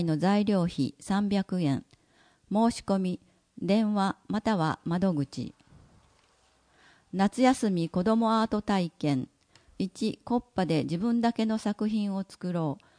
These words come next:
夏休み読書感想文を書こう。詳しくは、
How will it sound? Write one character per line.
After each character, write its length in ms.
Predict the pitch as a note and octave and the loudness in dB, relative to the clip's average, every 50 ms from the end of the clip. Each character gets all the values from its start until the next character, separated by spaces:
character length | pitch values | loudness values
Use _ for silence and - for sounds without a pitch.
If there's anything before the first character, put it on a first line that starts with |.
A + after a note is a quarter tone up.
| _ _ _ _ _ _ _ _ - | _ _ _ _ _ _ _ _ -6
夏 300 | - G3 F#3+ G3 - - | 0 0 0 0 2 2
休 300 | A#3 A#3 A#3+ - - G3+ | 2 2 2 2 0 -2
み 220 | F3+ E3+ E3 C#3+ - - | 0 0 0 -2 -2 -2
読 220 | F3+ F3+ - - | -4 -4 -2 0
書 100 | A3+ A#3 | 0 0
感 260 | - - A3+ A3 A3+ A3+ | 0 0 0 0 0 0
想 280 | - - A3+ A3 G#3+ | 0 0 0 0 2
文 240 | G3 G#3 G#3 G3+ G3 | 0 -2 -2 -2 -2
を 120 | G3 F#3+ - | -2 -4 -2
書 120 | - F3 F3 | -4 -4 -4
こ 400 | - - F3 D#3 C#3+ C#3 - _ _ _ _ _ _ _ _ _ _ _ _ _ _ _ _ _ _ _ | -2 -2 0 0 0 0 -2 _ _ _ _ _ _ _ _ _ _ _ _ _ _ _ _ _ _ _
う。 20 | - | 0
詳 200 | A3 G#3+ A3 A#3 | 2 4 4 2
し 100 | - - | 2 -2
く 160 | - - F3 | -6 -4 0
は、 240 | E3 D#3+ D3 B2+ | 2 2 0 0